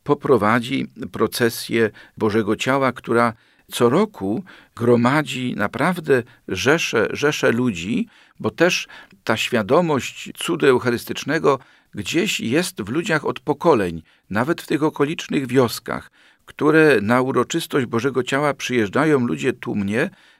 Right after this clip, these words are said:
też jakby oddając przez lata już wcześniejsze, y, cześć temu wydarzeniu. I d-, dla nich też jest to ważne,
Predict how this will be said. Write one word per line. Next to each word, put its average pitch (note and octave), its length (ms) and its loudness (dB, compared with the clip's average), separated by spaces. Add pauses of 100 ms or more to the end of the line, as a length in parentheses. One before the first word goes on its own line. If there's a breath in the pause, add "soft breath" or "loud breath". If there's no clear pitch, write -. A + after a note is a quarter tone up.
też C#3+ 180 2
jakby C#3+ 440 2 (300 loud breath)
oddając C3+ 640 0
przez - 440 -2
lata D#3+ 460 0
już F#2 220 -6
wcześniejsze, G#2 840 -4 (380 loud breath)
y, G#2 240 4
cześć E3 360 0
temu C#3+ 280 2
wydarzeniu. A#2+ 640 2
I F#2 160 -4
d-, - 180 -10
dla B2+ 220 0
nich F3+ 200 -4
też E3+ 160 0
jest D#3+ 160 0
to A#2+ 140 -2
ważne, B2+ 560 -2